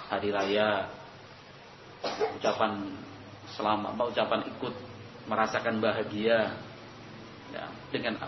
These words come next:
upacara dan hari raya, hari raya besar umat Katolik,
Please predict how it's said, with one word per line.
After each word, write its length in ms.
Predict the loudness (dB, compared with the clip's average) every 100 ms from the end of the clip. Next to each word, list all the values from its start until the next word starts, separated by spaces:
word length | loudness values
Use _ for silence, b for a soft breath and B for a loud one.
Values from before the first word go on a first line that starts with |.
| -4
upacara 480 | 6 6 8 6 6
dan 160 | 2
hari 240 | 2 6 8
raya, 160 | 8 4
hari 240 | 4 4
raya 160 | 4 2
besar 420 | 0 4 4 4 -2 -2 -2 -2 -8 -14 -14 -14 -14 -14 -14 -12 -12 -6
umat 400 | -2 4 4 4 -6 -12 -16 -16 -14 -8
Katolik, 560 | -2 4 4 4 0